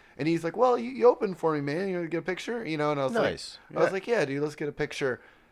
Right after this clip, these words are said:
Speaker 1: And I've actually, I still have it on my phone, and I've, I've probably shown it to a hundred people. So,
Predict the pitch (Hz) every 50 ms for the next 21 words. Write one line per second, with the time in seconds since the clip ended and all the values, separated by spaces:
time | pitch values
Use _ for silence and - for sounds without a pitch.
0 | _ - - 135 135 135 135 135 143 143 143 - - 147 139 131 123 - - -
1 | 143 139 143 135 131 135 131 127 120 120 113 101 - - 127 135 135 127 120 113
2 | 110 110 104 - _ _ _ - - 120 120 110 - _ - - 123 117 113 123
3 | 117 - - 117 113 117 113 - - - 107 107 104 123 123 120 107 107 - -
4 | 120 123 - - 113 107 110 - - 117 107 104 101 101